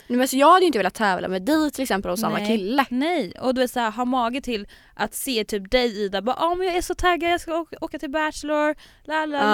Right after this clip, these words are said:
Speaker 1: Ja.
Speaker 2: Och jag sitter här och bara, <laughs> "Kul." Och sen så
Speaker 1: Ja.
Speaker 2: bara glider du in där. Jag hade bara, "Vad är du för vän?"
Speaker 1: Ja.
Speaker 2: Jag, alltså, jag hade inte gått med på det.
Speaker 1: Men hur,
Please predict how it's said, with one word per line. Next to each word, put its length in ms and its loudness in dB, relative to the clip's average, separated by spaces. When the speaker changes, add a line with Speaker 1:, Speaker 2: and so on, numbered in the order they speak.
Speaker 1:
Ja. 120 6
Speaker 2:
Och 60 6
jag 80 0
sitter 260 -4
här 160 4
och 60 -2
bara, 100 -8
<laughs> 880 -10
"Kul." 420 -2
Och 60 2
sen 200 6
så 60 6
Speaker 1:
Ja. 60 6
Speaker 2:
bara 100 6
glider 280 -4
du 260 4
in 140 -2
där. 80 0
Jag 120 2
hade 240 2
bara, 120 -4
"Vad 120 -4
är 100 0
du 420 -4
för 180 -8
vän?" 540 -4
Speaker 1:
Ja. 300 0
Speaker 2:
Jag, 300 4
alltså, 160 -4
jag 80 0
hade 140 -2
inte 120 -4
gått 200 -12
med 300 -8
på 80 -10
det. 240 -12
Speaker 1:
Men 180 4
hur, 320 0